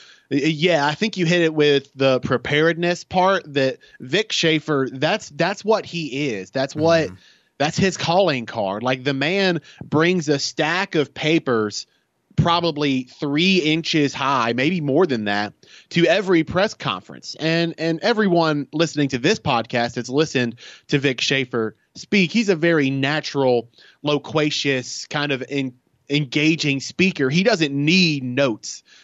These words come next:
Speaker 1: to, to speak to a, a group of people, but he brings them anyway because that's just kind of how he's wired. He, he talked in his last press conference about living up to the standard of perfection. And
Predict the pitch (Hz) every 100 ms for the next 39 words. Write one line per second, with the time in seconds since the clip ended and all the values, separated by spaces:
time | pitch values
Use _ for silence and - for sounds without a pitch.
0 | _ _ 143 139 135 - 127 - - 151
1 | 123 - 135 127 120 117 127 127 123 143
2 | 131 113 - 156 131 127 135 160 139 160
3 | 185 143 147 135 147 123 104 101 107 117
4 | 120 120 131 131 143 - 135 131 123 120
5 | - _ - - - - - 127 147 139
6 | 135 131 110 117 127 120 101 117 123 127
7 | 131 156 180 151 127 131 127 - 139 147
8 | - 120 117 117 117 117 120 113 - _
9 | _ - 123 160 160 151 151 143 127 139
10 | 139 139 123 117 120 101 - 175 - 107
11 | 82 - _ 123 127 127 123